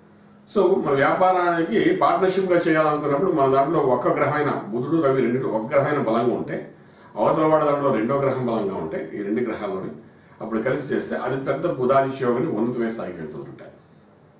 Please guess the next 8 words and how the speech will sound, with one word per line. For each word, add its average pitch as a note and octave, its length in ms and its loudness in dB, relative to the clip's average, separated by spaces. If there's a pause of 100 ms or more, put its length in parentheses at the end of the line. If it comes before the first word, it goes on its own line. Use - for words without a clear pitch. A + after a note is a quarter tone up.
(400)
చూడండి, D3+ 300 -4
వ్యాపారంలోని C#3 800 2
పార్ట్నర్స్‌లో A#2 760 -4 (240)
వాడు A2+ 140 0
అడ్మినిస్ట్రేషన్ C3+ 640 -4
చూస్తానంటే A#2 400 -4
వాడు A#2 100 -4
మార్కెటింగ్ G#2 500 -4